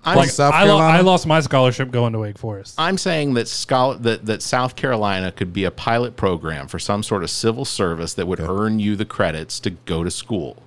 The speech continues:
Speaker 2: Okay, okay, okay.
Speaker 1: And do well in school.
Speaker 2: Correct.
Speaker 1: Not, not just go there and, you know,
Speaker 3: Ex-
Speaker 1: mess
Speaker 2: Lollygag,
Speaker 1: around,
Speaker 2: yeah.
Speaker 1: but just, you know, to, but that earns you the ability.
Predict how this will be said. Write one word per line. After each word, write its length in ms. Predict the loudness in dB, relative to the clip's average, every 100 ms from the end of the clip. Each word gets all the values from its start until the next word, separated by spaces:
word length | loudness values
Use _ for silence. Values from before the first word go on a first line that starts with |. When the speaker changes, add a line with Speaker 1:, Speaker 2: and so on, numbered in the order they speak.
| -10
Speaker 2:
Okay, 220 | -8 -10 -12
okay, 200 | -10 -10 -10 -8
okay. 140 | -4
Speaker 1:
And 80 | 0
do 140 | 2
well 320 | 4 2 2 0
in 80 | -2
school. 300 | -8 -2 4
Speaker 2:
Correct. 280 | 4 4 0
Speaker 1:
Not, 260 | -2 -2
not 180 | -2 -2
just 160 | -2 -2
go 180 | -2 0
there 220 | 0 -2
and, 200 | -4 -8 _ _ _
you 100 | -2
know, 200 | -2 -4 -4
Speaker 3:
Ex- 260 | -4 -2
Speaker 1:
mess 140 | 2 6
Speaker 2:
Lollygag, 160 | 6
Speaker 1:
around, 440 | 6 4 2 0 2
Speaker 2:
yeah. 120 | 4
Speaker 1:
but 80 | 4
just, 200 | 2 -2 -14 -8
you 160 | 0 2
know, 140 | 2
to, 220 | 0 0 0
but 260 | 0 0
that 180 | 0 -2
earns 340 | 0 0 0 0
you 100 | 0
the 60 | 0
ability. 340 | -2 -2